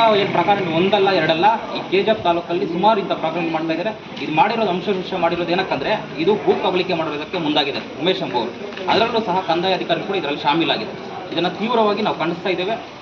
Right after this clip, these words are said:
ಯಾವುದೇ ಕಾರಣಕ್ಕೂ ಈ ವಂಶವೃಕ್ಷವನ್ನ ಪರಿಗಣನೆಗೆ ತಗೋಬಾರ್ದು. ಇದನ್ನ ಕೂಡಲೇ ಏನು ದೃಢೀಕರಣ ಪತ್ರವನ್ನ ಎಡವಟ್ಟು ಮಾ-, ಎಡವಟ್ಟು ಮಾಡಿರೋದನ್ನ ರದ್ದು ಮಾಡ್ಬೇಕಂತ ಹೇಳ್ಬಿಟ್ಟು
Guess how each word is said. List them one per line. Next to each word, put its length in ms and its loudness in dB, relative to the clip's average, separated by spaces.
ಯಾವುದೇ 300 2
ಕಾರಣಕ್ಕೂ 420 0
ಈ 40 4
ವಂಶವೃಕ್ಷವನ್ನ 640 2
ಪರಿಗಣನೆಗೆ 420 2
ತಗೋಬಾರ್ದು. 680 -2
ಇದನ್ನ 180 2
ಕೂಡಲೇ 640 2
ಏನು 580 0
ದೃಢೀಕರಣ 420 4
ಪತ್ರವನ್ನ 360 2
ಎಡವಟ್ಟು 340 2
ಮಾ-, 460 0
ಎಡವಟ್ಟು 280 2
ಮಾಡಿರೋದನ್ನ 380 2
ರದ್ದು 240 2
ಮಾಡ್ಬೇಕಂತ 400 2
ಹೇಳ್ಬಿಟ್ಟು 340 -4